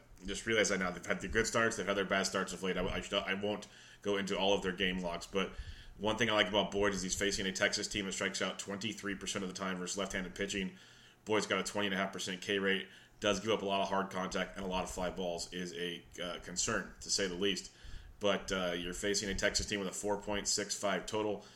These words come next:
Lefties two fifty-seven, righties three seventeen. They have a three twenty-six woba that's good versus lefties and an average iso of one sixty-seven. But that strikeout rate, strikeout upside, you want, most of these pitchers are gonna give up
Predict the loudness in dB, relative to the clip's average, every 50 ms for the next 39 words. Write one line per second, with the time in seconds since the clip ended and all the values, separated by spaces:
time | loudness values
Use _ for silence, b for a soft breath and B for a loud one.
0 | B B B B B 2 2 2 2 0 -4 -4 -2 -2 -4 -4 -2 -4 -4 -4
1 | -2 -2 0 4 4 4 4 4 2 0 0 0 0 0 -2 -4 -2 -4 -2 0
2 | 0 0 0 -2 -2 -6 -4 -2 -2 -2 -2 -2 -4 B B B B B B B
3 | B B B 2 2 2 2 2 0 0 0 2 0 0 0 0 -2 0 2 4
4 | 4 4 4 4 0 0 0 -2 -8 -6 0 0 2 2 2 0 2 2 0 -2
5 | -4 -4 -2 -2 0 0 -2 -4 -4 -4 -4 -4 -4 -4 -2 0 0 0 0 -2
6 | 0 0 0 0 2 0 0 0 -2 -2 -2 -2 -2 -2 -4 -4 -2 -2 2 2
7 | 2 2 2 0 -2 -4 B B B B B B B B B -4 0 2 2 2
8 | 4 4 4 4 6 6 2 2 4 4 2 2 2 0 2 2 2 2 4 2
9 | 2 2 2 0 0 0 0 0 0 0 0 0 2 0 0 0 -2 -6 -12 -10
10 | -10 -10 -10 -12 -16 -14 -8 0 2 4 4 4 4 4 4 2 2 2 0 0
11 | 0 -2 -2 -2 -2 -2 -2 -4 0 0 -2 -2 -2 -10